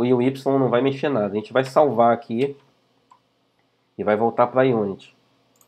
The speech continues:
Se vocês estão achando um pouquinho complicado, nossa, isso aqui é só pra gente fazer o cenário se mexer. Então vamos lá, vamos dar uma velocidade aqui, uma velocidade, ele tá compilando lá, pra ver se tem algum erro lá de,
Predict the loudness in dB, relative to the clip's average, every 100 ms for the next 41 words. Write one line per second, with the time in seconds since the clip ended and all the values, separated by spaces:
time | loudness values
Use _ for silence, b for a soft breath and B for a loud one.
0 | _ _ _ _ -6 -2 0 2 2 2
1 | 0 -2 -2 -6 -4 -4 -2 -4 0 6
2 | 8 8 4 -18 _ _ _ -6 -4 -4
3 | -6 -20 _ _ -8 2 0 4 4 6
4 | 4 0 -2 -2 -2 -2 0 -2 -4 -10
5 | -8 -6 -6 -8 b b b b b b
6 | b b b b b -4 0 2 4 4
7 | 4 4 4 4 4 2 2 8 8 8
8 | -4 0 2 2 -4 -6 -4 0 -2 -2
9 | -6 0 2 2 0 -6 -4 -2 -2 -6
10 | _ -6 -4 -2 -4 -4 -4 0 2 2
11 | 2 2 2 -2 -8 _ _ _ -6 -2
12 | -2 -2 -2 0 0 0 0 0 -2 -2
13 | -2 -4 -6 -8 -8 -10